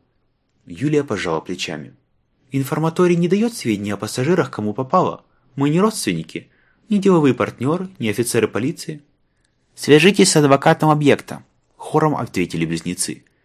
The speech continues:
«Фианина Вамбугу, в Удуне. Сейчас она находится на Терафиме». «Адвокат? Откуда вы знаете?» Отправив пустую упаковку в утилизатор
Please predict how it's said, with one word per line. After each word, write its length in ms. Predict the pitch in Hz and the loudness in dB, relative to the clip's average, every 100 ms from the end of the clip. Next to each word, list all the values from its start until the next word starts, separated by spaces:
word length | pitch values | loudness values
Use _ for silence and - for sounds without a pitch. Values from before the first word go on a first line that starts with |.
| _ | _
«Фианина 380 | - 170 196 202 | 0 4 6 6
Вамбугу, 520 | 190 160 139 139 120 123 | 6 6 6 4 2 0
в 80 | 123 | 0
Удуне. 460 | 120 117 110 95 _ - | 4 4 2 -2 _ -8
Сейчас 360 | - 156 214 - | 0 4 4 4
она 100 | 180 | 4
находится 480 | 147 - 156 156 147 | 4 2 2 2 2
на 80 | |
Терафиме». 600 | 143 127 127 117 104 127 - _ _ _ _ _ _ _ _ | 2 0 0 -2 -4 -6 -16 _ _ _ _ _ _ _ _
«Адвокат? 640 | 127 107 110 - 208 - - _ | -12 -8 -6 0 0 0 -12 _
Откуда 320 | - - 202 | -8 0 0
вы 100 | 247 | 2
знаете?» 500 | 254 269 214 - - - _ _ _ _ _ | 0 0 0 -4 -12 -20 _ _ _ _ _
Отправив 480 | - - 104 90 82 | -16 -8 0 0 0
пустую 360 | 92 - 87 82 | -6 -6 -4 -4
упаковку 420 | 87 87 - 85 | -4 -4 -4 -6
в 20 | |
утилизатор 640 | 87 107 135 170 165 - | -4 -4 0 0 0 -8